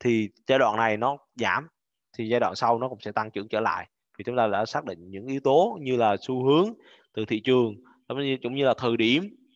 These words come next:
Và cái thứ hai nữa là gì? Giá trị cổ tức của nó tăng trưởng theo, theo từng quý, báo cáo doanh thu cũng tăng trưởng, dòng tiền lợi nhuận cũng tăng trưởng. Đó.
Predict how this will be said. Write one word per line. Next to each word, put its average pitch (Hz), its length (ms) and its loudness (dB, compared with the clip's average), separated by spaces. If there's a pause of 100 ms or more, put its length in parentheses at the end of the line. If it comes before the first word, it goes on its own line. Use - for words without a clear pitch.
(120)
Và 107 100 -6
cái 139 120 -10
thứ 156 80 -2
hai 131 220 2
nữa 117 100 0
là 123 100 4
gì? 123 240 0 (440)
Giá 151 200 0
trị 123 160 -4
cổ 104 120 -6
tức 175 160 -6
của 110 80 -8
nó 127 100 -2
tăng 131 220 -4
trưởng 139 280 -8 (100)
theo, 139 140 -6 (580)
theo 131 180 -4
từng 110 260 -4
quý, 208 300 4 (260)
báo 147 120 0
cáo 160 120 2
doanh 143 120 -4
thu 131 180 -2
cũng 127 160 -8
tăng 131 200 -4
trưởng, 127 300 -4 (560)
dòng 110 220 -4
tiền 113 140 -2
lợi 101 140 -2
nhuận 101 140 -12
cũng 120 160 -10
tăng 127 180 -4
trưởng. 113 260 -6 (840)
Đó. 156 400 -2